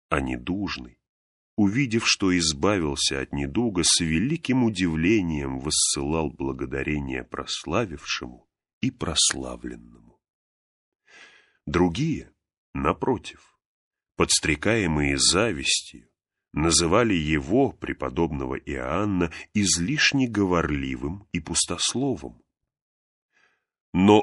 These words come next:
он вразумил их самым делом и показал всем, что вся может о укрепляющем всех Христе, послание к филиппийцам, глава четвёртая, стих тринадцатый,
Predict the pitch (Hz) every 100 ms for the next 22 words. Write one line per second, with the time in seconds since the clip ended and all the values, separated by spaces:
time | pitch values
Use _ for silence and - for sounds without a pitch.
0 | - 139 143 117 113 120 101 107 101 107
1 | 127 110 - 95 80 - - 95 95 76
2 | 71 71 110 101 64 58 _ _ _ _
3 | _ _ _ - 82 110 139 165 156 -
4 | - 143 143 113 - 101 95 - - 131
5 | 123 87 82 101 95 78 71 - 78 78
6 | - 78 76 85 107 87 80 - - 73
7 | - - 90 - - 71 67 - - 113
8 | 98 - _ _ _ 76 71 - 71 69
9 | 67 - 71 67 78 73 - 67 - -
10 | 78 76 71 - - 73 73 71 67 -
11 | 78 - - 80 80 - 76 -